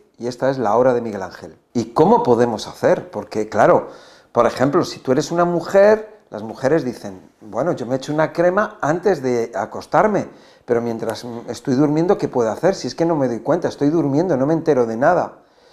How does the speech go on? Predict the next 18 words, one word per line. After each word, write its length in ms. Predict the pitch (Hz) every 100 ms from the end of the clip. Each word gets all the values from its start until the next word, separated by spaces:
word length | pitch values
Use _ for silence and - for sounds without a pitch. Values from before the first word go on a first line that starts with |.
| _ -
Bueno, 160 | 151
pues 160 | 170 131
ahí 100 | 151
está 220 | 160 165
la 140 | 160 160
clave, 240 | 165 127
la 120 | 110
clave 220 | 139 156
está 200 | 160 160
en 80 | 180
el 120 | 170
dormir, 400 | 160 110 120 123
la 160 | 104 107
clave 220 | 131 147
está 180 | 151 -
en 140 | 190
el 80 | 165
descanso. 720 | 117 104 - 113 104 - -